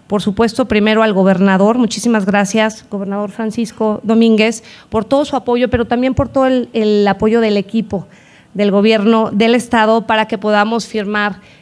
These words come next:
este convenio y podamos poner a disposición del sector de comunicaciones estos quinientos inmuebles de manera inmediata. El indavin fungirá como ventanilla única para el arrendamiento, uso y aprovechamiento de inmuebles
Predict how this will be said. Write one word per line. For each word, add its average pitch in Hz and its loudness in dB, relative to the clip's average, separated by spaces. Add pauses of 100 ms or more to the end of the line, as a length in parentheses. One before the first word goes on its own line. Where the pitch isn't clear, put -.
este 254 0
convenio 240 0
y 240 -2
podamos 220 0
poner 220 -4
a - 2
disposición 214 -4
del 220 -4
sector 208 -4
de 214 -4
comunicaciones 214 -4 (400)
estos 220 -6
quinientos 214 -4 (100)
inmuebles 214 0
de 202 0
manera 196 2
inmediata. 185 4 (760)
El 269 4
indavin 339 4
fungirá 254 2
como 262 2
ventanilla 233 2
única 262 4
para 202 2
el 196 4
arrendamiento, 226 2
uso 240 2
y 233 2
aprovechamiento 214 2
de 233 4
inmuebles 202 2